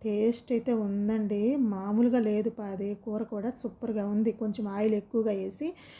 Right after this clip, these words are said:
ఎండుమిర్చి, కరివేపాకు, జీలకర్ర, ఆవాలన్నీ వేసి పోపు పెట్టేసుకున్నామంటే అదిరిపోయింది టేస్ట్. చూడండి, సింపుల్గా కొంచెమే చేశాను. అసలు అవుట్ అండి, ఒక పూటకి అసలు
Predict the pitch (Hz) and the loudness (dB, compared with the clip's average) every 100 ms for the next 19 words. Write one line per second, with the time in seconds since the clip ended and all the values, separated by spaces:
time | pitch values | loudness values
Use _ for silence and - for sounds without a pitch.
0 | - - 247 240 233 233 247 240 220 220 | -10 2 6 6 4 0 -6 -2 0 0
1 | 214 208 240 208 214 208 214 196 202 202 | -2 -4 -4 -2 -2 -2 -6 -4 -4 -4
2 | 196 208 214 196 190 277 233 208 196 185 | -4 -2 0 -2 -4 -6 -4 -4 -4 -4
3 | 185 185 - 196 190 190 185 277 330 - | -4 -6 -8 -6 -4 -6 -2 -2 -2 -10
4 | - - _ 214 185 - 233 247 240 240 | -20 -20 _ -6 -6 -2 0 2 4 6
5 | 247 233 220 208 - 220 - 220 208 196 | 6 4 0 -4 -4 -10 -4 -2 -2 -2
6 | 233 226 233 262 294 269 226 262 311 302 | -2 -2 0 0 0 0 2 2 2 0
7 | 240 220 - 208 208 320 370 - - - | 2 2 0 -2 0 0 -2 -10 -20 -14
8 | - 233 240 233 214 220 - 294 226 202 | -8 -4 0 2 4 2 2 2 2 0
9 | 202 208 214 220 190 185 | -4 -4 -4 -4 -6 -6